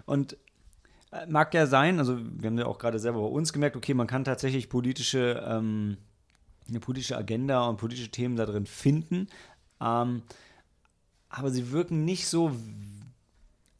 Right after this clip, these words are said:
absichtlich platziert, da die Geschichte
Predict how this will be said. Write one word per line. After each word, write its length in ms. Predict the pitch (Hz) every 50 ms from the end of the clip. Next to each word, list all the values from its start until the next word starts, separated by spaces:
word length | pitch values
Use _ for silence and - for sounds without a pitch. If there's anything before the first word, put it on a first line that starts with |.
| - -
absichtlich 720 | 139 147 - - - 160 156 151 - 160 160 160 - -
platziert, 720 | - - 123 113 104 - - - 139 151 202 226 226 208 -
da 80 | 120
die 100 | 117 120
Geschichte 600 | 117 127 123 - - 214 202 - - 165 165 170